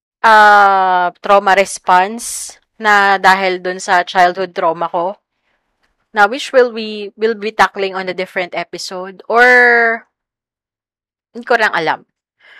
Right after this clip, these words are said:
So, yun. Yun yung siguro. Uh, may mga times din na I took, I, na I think guilty talaga ako. Minsan, inuuna ko yung needs ng ibang tao. Because I know na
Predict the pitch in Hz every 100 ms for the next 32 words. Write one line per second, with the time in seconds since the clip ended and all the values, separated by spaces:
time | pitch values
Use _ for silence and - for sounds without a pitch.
0 | - - _ - 285 269 269 262 262 247
1 | 196 160 151 156 160 _ _ 208 277 311
2 | 302 254 247 214 185 165 233 226 220 220
3 | 226 262 330 381 381 - 233 240 247 -
4 | 214 202 202 208 208 190 190 - 220 226
5 | 233 _ - 285 - _ _ 240 240 233
6 | 233 226 220 220 _ _ _ _ _ _
7 | _ _ _ _ 269 349 349 339 339 339
8 | 320 - 240 262 262 285 277 - 208 214
9 | 226 220 208 202 190 180 - 185 208 214
10 | - 220 214 202 214 196 208 196 190 196
11 | 190 185 180 185 208 185 - 170 175 185
12 | 180 180 156 117 151 _ _ _ _ -
13 | - _ 415 - 214 202 208 - 240 262
14 | 233 202 202 202 208 196 185